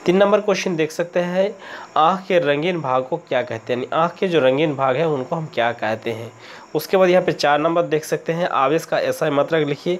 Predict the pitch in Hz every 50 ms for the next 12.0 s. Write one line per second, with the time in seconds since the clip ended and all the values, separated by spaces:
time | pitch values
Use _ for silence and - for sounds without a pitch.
0 | - - - - - - - 156 151 165 170 - - 139 139 139 165 185 185 165
1 | 165 160 156 156 170 180 165 - - 160 - - - 151 - 160 156 139 127 120
2 | 143 143 - - - 127 117 110 - 120 110 104 107 110 113 - 226 233 226 -
3 | 143 113 - - - - - - - - - 156 165 185 180 - 185 180 170 170
4 | 160 165 160 156 - 175 151 139 147 143 156 175 170 170 151 143 147 147 170 165
5 | - - - 214 208 214 196 165 151 139 160 160 156 - 165 156 - - 240 226
6 | - 190 160 139 147 139 143 165 151 135 123 - 135 127 123 165 190 190 - -
7 | 123 117 - - 156 170 - - - - - - - - - - - - - 143
8 | 123 107 101 - - - - - _ _ - - 247 - 214 143 - - _ _
9 | - - - - - - - - - - 208 190 180 175 - - 214 208 220 190
10 | 196 202 196 190 196 175 170 175 180 196 196 190 196 190 190 190 175 175 - -
11 | 170 143 143 143 170 160 151 160 151 147 - 160 135 - 147 147 147 156 170